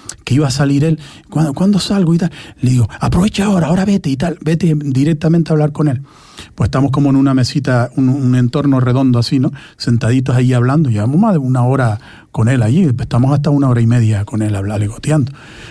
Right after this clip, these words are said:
Por cierto, al final de esa reunión tenía una llamada que, con el,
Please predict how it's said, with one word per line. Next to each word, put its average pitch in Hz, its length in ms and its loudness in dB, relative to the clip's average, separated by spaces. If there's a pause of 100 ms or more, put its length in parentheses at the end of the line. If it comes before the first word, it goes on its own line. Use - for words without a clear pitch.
(120)
Por - 120 -2
cierto, 139 260 -2
al 117 80 2
final 123 260 0
de 131 80 0
esa 131 160 0
reunión 131 340 2
tenía 151 300 2
una 135 580 2
llamada 120 520 2 (500)
que, 110 500 2
con 113 200 0
el, 104 720 0